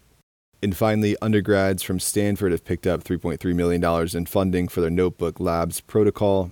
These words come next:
The startup was born out of the Stanford Hackathon and is working on identity protocol with a focus on privacy. The goal of Notebook is to allow users to preserve their private data, information, and online identity,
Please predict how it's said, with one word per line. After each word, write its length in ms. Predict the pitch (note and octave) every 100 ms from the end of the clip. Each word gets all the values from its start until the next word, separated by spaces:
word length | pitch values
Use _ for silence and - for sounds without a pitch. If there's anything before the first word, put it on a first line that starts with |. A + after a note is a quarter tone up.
| - -
The 100 | F2
startup 360 | F#2 E2+ D#2+
was 240 | F#2+ E2 F2
born 380 | F#2 F2+ E2+
out 160 | - F2
of 80 | F2
the 80 | E2
Stanford 420 | - F2 F2 D2+
Hackathon 640 | F#2 F2 - F2+ F2 F2
and 100 | E2
is 140 | E2+ G#2
working 340 | G2 - F2+
on 320 | E2 F2 F2 E2
identity 500 | D2+ E2 F#2+ F2+ E2
protocol 560 | - F#2+ F2+ - F2+
with 120 | E2+ D#2+
a 60 |
focus 400 | - F#2+ F2+ -
on 300 | F2 E2+ F2 -
privacy. 540 | - A2 G2+ - E2 - _
The 60 | F2
goal 220 | F2 E2
of 100 | F2
Notebook 460 | E2 D#2+ E2 E2 -
is 160 | E2
to 160 | - F2
allow 260 | E2 E2+
users 460 | E2+ E2+ E2 E2 E2
to 240 | - F2
preserve 560 | - F2+ E2+ F2 F2 E2+
their 240 | E2+ D#2+
private 420 | E2 F#2+ E2+ D#2+ -
data, 460 | F2 E2+ E2 E2 _ -
information, 640 | F#2 - F2+ F2 - F2
and 320 | - E2+ E2 -
online 480 | E2 E2 E2 E2 E2
identity, 560 | D#2 E2+ G#2 G2+ F#2+